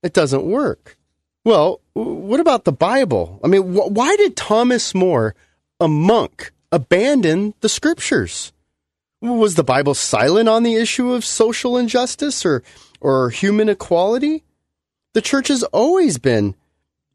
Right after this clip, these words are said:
generous and, and to missionaries and schools and hospitals and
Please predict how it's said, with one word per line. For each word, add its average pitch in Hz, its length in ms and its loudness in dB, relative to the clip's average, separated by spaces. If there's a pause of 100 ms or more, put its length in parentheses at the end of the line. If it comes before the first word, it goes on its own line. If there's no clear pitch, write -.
(120)
generous 156 720 0
and, 117 220 -2
and 117 260 -2 (460)
to - 140 0
missionaries 131 760 0
and 110 100 -2
schools 180 680 -2
and 113 120 -2
hospitals 135 800 -2
and 110 160 -4